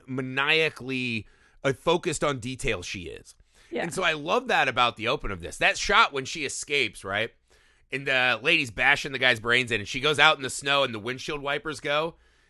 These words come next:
Speaker 1: and she
Speaker 2: Uh-huh.
Speaker 1: just does the shh. I was like, "Oh my God." Like, she is an iconic horror character. Um,
Speaker 2: Mm-hmm.
Speaker 1: and just a perfect way to refeed us into that story, right?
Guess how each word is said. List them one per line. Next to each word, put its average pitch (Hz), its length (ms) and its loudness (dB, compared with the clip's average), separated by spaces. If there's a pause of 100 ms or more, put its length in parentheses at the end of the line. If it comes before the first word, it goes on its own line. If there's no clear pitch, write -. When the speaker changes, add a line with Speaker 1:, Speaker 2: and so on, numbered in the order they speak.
Speaker 1:
and 208 100 2
she 208 60 4
Speaker 2:
Uh-huh. 202 100 4
Speaker 1:
just 247 80 2
does 160 200 2
the 127 300 0
shh. - 720 -14 (600)
I - 80 2
was 262 120 -2
like, 165 140 -8 (100)
"Oh 254 240 2
my 196 200 -6
God." 226 200 -2
Like, 175 120 0
she 269 180 0
is 160 300 -2
an 180 80 -6
iconic 170 480 0
horror 185 260 -2
character. 220 640 -2 (420)
Um, 208 360 4
Speaker 2:
Mm-hmm. 240 200 2
Speaker 1:
and 294 80 -4
just 370 260 -6 (240)
a 156 100 -2
perfect 220 580 -2
way 160 220 0
to 147 80 0
refeed 135 600 -8
us 123 200 -6
into 120 460 -10
that 92 240 -10
story, 65 440 -16
right? 87 280 -10